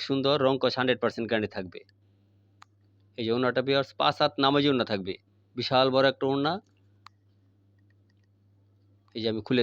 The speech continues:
দেখাচ্ছি। এই যে দেখুন, খুবই সুন্দর, অনেক ভালো ডিজাইনের থ্রি পিসগুলো, জয়পুরি প্যাটেল থ্রি পিস, খুবই ভালো মানের।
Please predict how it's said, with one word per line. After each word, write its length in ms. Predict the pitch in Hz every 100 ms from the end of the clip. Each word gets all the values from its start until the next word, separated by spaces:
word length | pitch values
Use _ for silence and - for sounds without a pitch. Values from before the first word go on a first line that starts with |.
| 117
দেখাচ্ছি। 360 | 120 120 - 196 285 _ _ _ _ _ -
এই 100 | 117
যে 40 | 110
দেখুন, 180 | 101 98 101 -
খুবই 200 | 143 151 -
সুন্দর, 340 | 143 127 101 - _ _ _ _ _ _ _ _ _ _ _ _ _ _ _ _ _ _ _ _ _ _ _ _ _ _ 131
অনেক 180 | 139 123 120
ভালো 140 | 120 127
ডিজাইনের 340 | 131 131 131 127 - -
থ্রি 100 | 131 123
পিসগুলো, 320 | 127 139 156 170 - _ _ _ _ _ _ _ _ _ _ 120
জয়পুরি 320 | 123 127 135 135
প্যাটেল 200 | 123 120 123
থ্রি 100 | - 139
পিস, 200 | 165 175 - - _ _ -
খুবই 200 | 127 120
ভালো 140 | 117 120
মানের। 240 | 123 151